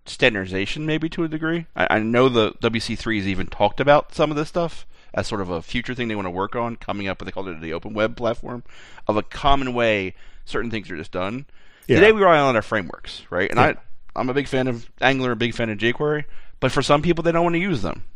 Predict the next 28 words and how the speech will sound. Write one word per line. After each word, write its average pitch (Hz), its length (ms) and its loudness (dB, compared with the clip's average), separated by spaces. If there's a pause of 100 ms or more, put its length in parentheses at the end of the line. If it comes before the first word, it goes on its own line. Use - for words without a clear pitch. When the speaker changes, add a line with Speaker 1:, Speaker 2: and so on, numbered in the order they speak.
Speaker 1:
Or 127 300 8
for 120 160 0
some 123 200 4
scenarios, 131 520 4
it's, 120 200 -2 (120)
it's 120 160 0
overkill 123 480 0
or 90 160 2
it 85 140 -6
adds 117 240 6
complexity. 95 600 -4 (960)
Just - 180 4
because 196 200 4
we 156 60 6
have 120 140 6
frameworks 131 340 0
that 90 100 -10
solve 117 260 6
these 151 120 -4
problems, 170 500 -2
they're 135 100 -2
not 131 140 -2
necessarily 131 300 0
the 104 100 -2
right, 104 200 2
th-, - 240 -14 (480)
they're 117 160 2
like 110 220 0